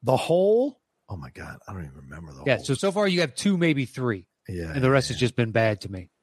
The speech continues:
Speaker 1: Oof.
Speaker 2: I don't think
Speaker 1: Oof.
Speaker 2: Dante counts.
Speaker 1: Yeah, all right, fair enough. Fair enough. Yeah,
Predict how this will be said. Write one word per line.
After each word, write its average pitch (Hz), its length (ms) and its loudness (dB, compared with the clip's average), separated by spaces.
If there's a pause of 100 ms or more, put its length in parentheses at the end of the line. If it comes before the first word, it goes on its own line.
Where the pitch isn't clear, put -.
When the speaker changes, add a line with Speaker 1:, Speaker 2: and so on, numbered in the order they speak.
(260)
Speaker 1:
Oof. - 460 -10 (360)
Speaker 2:
I 110 40 -2
don't 113 100 2
think 123 140 4
Speaker 1:
Oof. - 40 -2
Speaker 2:
Dante 110 280 4
counts. - 400 -6 (360)
Speaker 1:
Yeah, 82 200 -6
all 90 100 0
right, 73 120 -2
fair 87 220 -2
enough. - 380 -10 (240)
Fair 82 300 2
enough. - 340 -6 (1300)
Yeah, 202 220 4